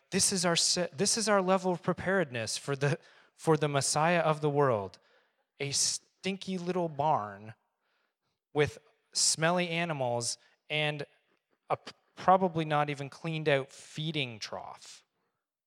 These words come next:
That's our level of preparedness. But that's okay.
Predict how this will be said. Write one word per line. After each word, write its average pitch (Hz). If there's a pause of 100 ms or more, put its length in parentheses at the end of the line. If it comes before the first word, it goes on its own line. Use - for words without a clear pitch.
(2500)
That's 185
our 180
level 156
of 127
preparedness. 131 (1300)
But 165
that's 175
okay. 185